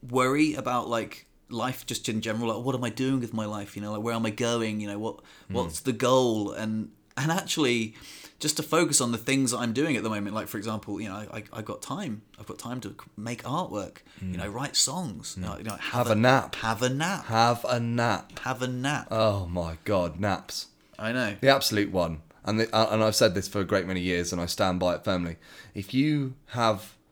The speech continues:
Speaker 2: time for a nap, your, your life is going fucking well.
Speaker 1: Yeah.
Speaker 2: I know, you know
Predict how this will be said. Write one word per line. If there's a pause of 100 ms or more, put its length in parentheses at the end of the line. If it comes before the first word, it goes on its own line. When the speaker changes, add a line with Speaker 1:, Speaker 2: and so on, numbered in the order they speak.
(240)
Speaker 2:
time
for
a
nap, (520)
your,
your
life
is
going (220)
fucking
well. (180)
Speaker 1:
Yeah.
Speaker 2:
I
know,
you
know